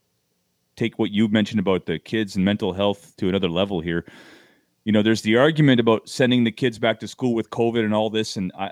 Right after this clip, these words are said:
I, I get it. I get the concerns as from parents. Believe me, I get it. Like, I, I don't really have an opinion either way because I don't have kids,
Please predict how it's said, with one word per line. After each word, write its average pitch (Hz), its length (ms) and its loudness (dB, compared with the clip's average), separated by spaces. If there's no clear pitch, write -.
I, 90 180 -10
I 139 120 2
get 123 280 2
it. 85 200 0
I 98 120 -2
get 113 340 0
the 113 100 -4
concerns 120 760 0
as 101 160 -4
from 95 220 -6
parents. 113 360 -4
Believe 139 300 -2
me, 78 120 -2
I 80 100 -4
get 117 200 -2
it. 73 180 -6
Like, 90 200 -2
I, 101 240 2
I - 80 4
don't 180 140 2
really 160 180 6
have 151 160 4
an 143 60 4
opinion 147 360 2
either 127 200 2
way 123 160 2
because 113 220 -6
I 101 60 2
don't 110 200 -4
have 113 240 -6
kids, 135 500 -8